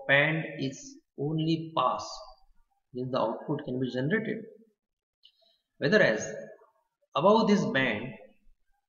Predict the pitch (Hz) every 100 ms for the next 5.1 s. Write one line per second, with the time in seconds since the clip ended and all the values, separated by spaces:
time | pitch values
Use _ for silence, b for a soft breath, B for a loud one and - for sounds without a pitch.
0 | _ _ _ _ - 123 156 180 151 151
1 | 131 135 107 104 135 - - - 120 -
2 | 120 - 139 135 135 123 127 - - -
3 | - - _ 123 135 190 170 151 131 117
4 | 127 120 113 135 - - - - 117 117
5 | 131